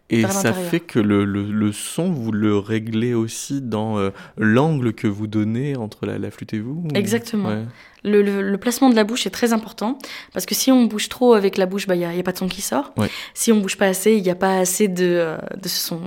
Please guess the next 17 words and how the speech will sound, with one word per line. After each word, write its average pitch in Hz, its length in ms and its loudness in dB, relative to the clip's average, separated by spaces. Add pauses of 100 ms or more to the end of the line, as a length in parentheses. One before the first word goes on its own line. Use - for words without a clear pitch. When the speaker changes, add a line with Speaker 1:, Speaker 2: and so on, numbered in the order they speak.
(140)
Speaker 2:
euh, - 140 -10 (140)
on - 40 -12
peut 180 120 -4
dire 175 220 0
grommelant 185 500 2
un 196 80 0
petit - 160 -8
peu. 269 180 2 (680)
Et 180 300 6
si 226 400 4
on 214 80 4
fait, 208 340 6
euh, 175 440 4 (260)
entre - 320 0
les 190 120 4
deux, 185 140 2
euh, 185 720 4